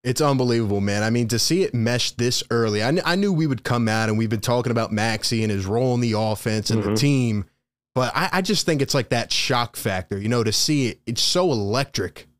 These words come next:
Speaker 1: already, driving to the basket, knocking down threes, utter confidence, and once again, Tyrese Maxey puts the team on his back. Now, again, the result of the game doesn't matter. You're going up against the Cavs team,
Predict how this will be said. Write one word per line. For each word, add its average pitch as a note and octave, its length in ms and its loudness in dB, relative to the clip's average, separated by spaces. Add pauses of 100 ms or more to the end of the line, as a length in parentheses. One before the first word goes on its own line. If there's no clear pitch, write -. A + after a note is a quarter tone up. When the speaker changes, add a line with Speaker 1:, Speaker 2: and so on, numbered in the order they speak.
(140)
Speaker 1:
already, C3+ 560 2
driving C#3+ 480 0
to A2 60 0
the G#2 60 -2
basket, A#2 480 -2
knocking C#3 440 0
down A2+ 200 -2
threes, B2 520 0 (480)
utter D#3 280 2
confidence, C3 800 -2
and A2+ 380 0 (480)
once D3+ 260 0
again, E3 200 2
Tyrese D3 340 2
Maxey C#3 300 2
puts C3+ 240 -2
the C3+ 60 -2
team B2+ 240 0
on A#2+ 60 0
his G#2+ 100 -2
back. A2 260 -2
Now, C3 140 0
again, D3 200 0
the A2+ 80 0
result E3 360 2
of D#3 80 0
the C#3+ 60 0
game B2 220 0
doesn't A2 300 0
matter. G#2+ 260 0
You're G#2 160 0
going E3 280 2
up D3+ 100 0
against C3+ 260 0
the B2 80 -2
Cavs G#2 400 -2
team, G#2 300 0